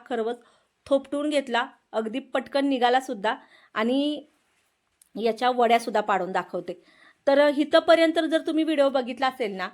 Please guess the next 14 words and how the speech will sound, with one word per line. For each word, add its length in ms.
तर 80
हा 200
व्हिडिओ 300
तुम्ही 220
कुठून 400
बघताय, 340
चॅनलला 460
जर 180
लाईक 320
केलं 220
नसेल 300
तर 40
लाईक 260
करा, 220